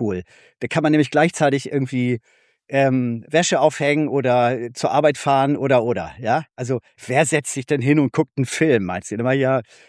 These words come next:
also ich zum Beispiel. <laughs> Und, also ich hatte es überhaupt nicht drauf, weil ich selber auch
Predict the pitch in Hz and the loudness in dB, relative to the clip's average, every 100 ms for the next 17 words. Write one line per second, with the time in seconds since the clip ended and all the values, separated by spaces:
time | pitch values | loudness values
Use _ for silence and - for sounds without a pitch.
0 | _ - 135 147 196 - 143 135 127 - | _ -6 -2 2 0 0 0 2 0 -2
1 | 139 127 - - 196 143 - 185 - - | -6 -8 -4 -2 0 2 2 2 -2 0
2 | 208 - - 170 151 - _ _ _ 151 | -2 -2 -2 0 0 -4 _ _ _ -4
3 | 139 131 175 135 156 165 156 131 147 139 | -2 0 -2 -2 -2 -2 -2 0 -2 -2
4 | 131 127 160 160 131 131 | -2 2 2 2 -2 -4